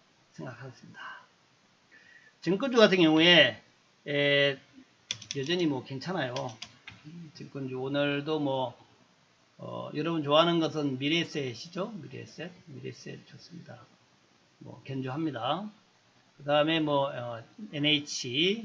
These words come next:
이것도 뭐 주가 안 밀리죠. 그리고 제가, 어, 추천한 종목들, 우리 방에서 추천한 종목들 다 보면은 안 밀립니다. 그래서 그런 쪽은 계속해서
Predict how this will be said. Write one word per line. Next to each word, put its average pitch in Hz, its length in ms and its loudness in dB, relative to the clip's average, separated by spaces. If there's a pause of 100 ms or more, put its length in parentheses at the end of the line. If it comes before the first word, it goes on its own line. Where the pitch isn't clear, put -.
이것도 123 380 -18
뭐 101 480 -16 (380)
주가 175 260 -2
안 139 140 0
밀리죠. 165 640 2 (800)
그리고 175 380 6
제가, 165 300 2
어, 139 560 -2
추천한 202 360 2
종목들, 127 500 -4 (280)
우리 143 180 -2
방에서 147 260 4
추천한 170 300 -2
종목들 135 440 -6
다 127 120 -8
보면은 135 480 -4 (420)
안 143 160 -2
밀립니다. 131 520 -2
그래서 117 240 -14
그런 160 260 -6
쪽은 156 400 -2
계속해서 135 640 -6